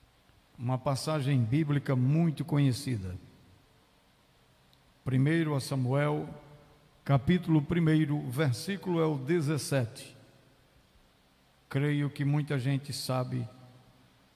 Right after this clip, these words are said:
se não o, o versículo de qual, mas conhece a história. Ana é a personagem principal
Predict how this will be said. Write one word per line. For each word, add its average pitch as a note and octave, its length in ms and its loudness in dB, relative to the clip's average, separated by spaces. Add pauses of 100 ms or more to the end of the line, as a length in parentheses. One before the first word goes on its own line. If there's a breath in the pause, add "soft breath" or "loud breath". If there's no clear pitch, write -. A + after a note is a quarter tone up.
se - 240 -6
não F#3 260 0
o, E3 640 -6
o - 20 2
versículo D3 600 0
de C#3 100 0
qual, D#3+ 220 -2
mas D3 200 0
conhece D3 480 0
a C3+ 40 0
história. B2 580 0 (3000)
Ana D3 480 2
é C#3 80 2
a C3+ 100 2
personagem C#3 920 0 (120)
principal C#3+ 800 -2